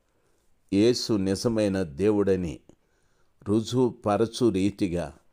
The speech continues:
వారి మాదిరి జీవితము సమాజానికి తెలియాలి. మా మాటల కంటే మా ప్రవర్తన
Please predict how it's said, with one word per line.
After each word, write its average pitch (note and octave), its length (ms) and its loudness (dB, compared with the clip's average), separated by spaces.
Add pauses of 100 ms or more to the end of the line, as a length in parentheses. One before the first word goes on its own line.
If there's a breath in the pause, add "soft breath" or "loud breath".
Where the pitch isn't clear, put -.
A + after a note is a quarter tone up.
(760)
వారి F#2+ 500 0 (280)
మాదిరి G#2+ 560 2
జీవితము F#2 760 -2 (200)
సమాజానికి F#2+ 960 0
తెలియాలి. F2 680 -2 (1300)
మా G2+ 160 -2
మాటల A#2 480 2
కంటే G2 480 -2
మా F#2 220 -4
ప్రవర్తన F#2 840 -4